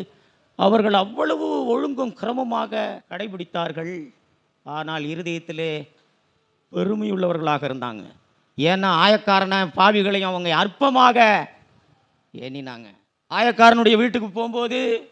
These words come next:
பாவிகளெல்லாம் ஆண்டவரை தொடும்போது வேதபாரகரும் பரிசேயரும் என்ன பண்ணாங்க? அற்பமாக அவர்களை என்ன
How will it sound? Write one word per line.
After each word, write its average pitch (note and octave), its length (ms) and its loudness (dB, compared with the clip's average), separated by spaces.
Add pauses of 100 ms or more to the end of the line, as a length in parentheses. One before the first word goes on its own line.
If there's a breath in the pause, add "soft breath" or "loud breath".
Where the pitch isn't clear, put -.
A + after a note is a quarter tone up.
(600)
பாவிகளெல்லாம் A#3+ 760 10
ஆண்டவரை B3 420 4
தொடும்போது A#3+ 480 2 (840)
வேதபாரகரும் A#3+ 760 8
பரிசேயரும் B3+ 560 6
என்ன B3+ 160 6
பண்ணாங்க? B3+ 320 6 (1120)
அற்பமாக C#4+ 680 10 (100)
அவர்களை C#4+ 320 10
என்ன C4 100 6